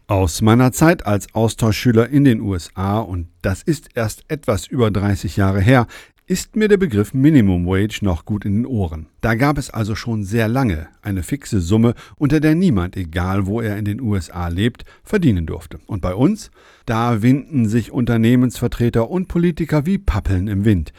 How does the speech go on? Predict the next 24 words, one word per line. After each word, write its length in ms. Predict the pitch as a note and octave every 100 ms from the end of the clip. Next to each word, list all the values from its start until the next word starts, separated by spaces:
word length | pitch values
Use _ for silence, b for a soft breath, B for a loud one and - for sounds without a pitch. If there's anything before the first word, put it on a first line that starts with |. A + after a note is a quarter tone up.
| b b b
„Wenn 300 | G#2 B2+ C#3
die 220 | B2 C#3+
Arbeiter 520 | A2+ D3 C#3 B2 C3
zu 160 | - D3+
viel 280 | - C#3+ C#3
verdienen, 560 | - C3+ G2+ A#2 A2+
dann 200 | G#2+ A#2+
können 360 | - G#2 G#2 G2
wir 100 | G2+
die 80 | A2+
Betriebe 480 | G#2+ - C3+ C#3 B2+
schließen. 460 | C3 C3+ B2 B2 B B B
Das 360 | - D#3+ - -
kostet 560 | - C3+ C3 - B2 - _
Arbeitsplätze.“ 1040 | A#2 A#2 G#2+ G2+ - - A2 G2+ - G2 b b b b
Ach, 240 | C#3+ -
was 160 | A2 G#2+
muss 180 | B2+ C3
man 160 | A2+
sich 160 | G2+ F#2+
da 160 | G2+
nicht 180 | G#2 G2
alles 260 | - A2+ -
anhören? 540 | A2 E2 F2+ E2 F#2